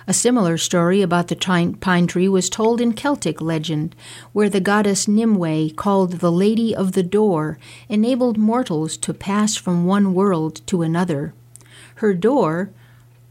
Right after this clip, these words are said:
a pine tree, was the world tree, which shamans climbed for enlightenment. The great Celtic seer Merlin climbed Nimue's Glas Tan,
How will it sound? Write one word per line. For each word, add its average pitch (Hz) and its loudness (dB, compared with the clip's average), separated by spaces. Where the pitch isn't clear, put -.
a 180 2
pine 240 2
tree, 160 -2
was 226 0
the 247 2
world 240 0
tree, 151 -2
which 202 0
shamans 202 0
climbed 170 -2
for 170 -4
enlightenment. 160 -2
The 165 0
great 180 2
Celtic 190 -4
seer 202 -2
Merlin 165 0
climbed 170 0
Nimue's 170 0
Glas 175 0
Tan, 160 0